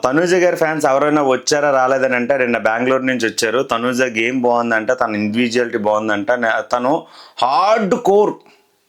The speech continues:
రక్తాలు చిందించుకొని వచ్చేస్తుందేమో అనుకున్నాను. ఆవిడ అంత పెద్ద ఫ్యాన్ అనిపించింది తనూజ గారి కోసం. ఓకే, పైగా బెంగళూరు అంటే almost అటు సైడ్ ఉన్న వాళ్ళందరూ,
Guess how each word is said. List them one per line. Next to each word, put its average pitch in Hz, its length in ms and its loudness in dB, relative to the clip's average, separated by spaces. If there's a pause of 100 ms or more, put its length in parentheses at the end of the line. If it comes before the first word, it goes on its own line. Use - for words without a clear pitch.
(480)
రక్తాలు 170 460 -2
చిందించుకొని 196 840 0
వచ్చేస్తుందేమో 143 680 0
అనుకున్నాను. 123 360 0
ఆవిడ 110 300 2
అంత 110 220 -2
పెద్ద 104 420 -2
ఫ్యాన్ 117 300 -2
అనిపించింది 110 640 -4 (140)
తనూజ 107 220 -2
గారి 107 220 0
కోసం. 107 320 -4 (540)
ఓకే, 147 340 -2 (680)
పైగా 117 360 -2
బెంగళూరు 127 420 0
అంటే 139 380 0 (180)
almost 127 400 -2 (1000)
అటు 107 120 -2
సైడ్ 123 200 0
ఉన్న 123 160 -2
వాళ్ళందరూ, 123 680 0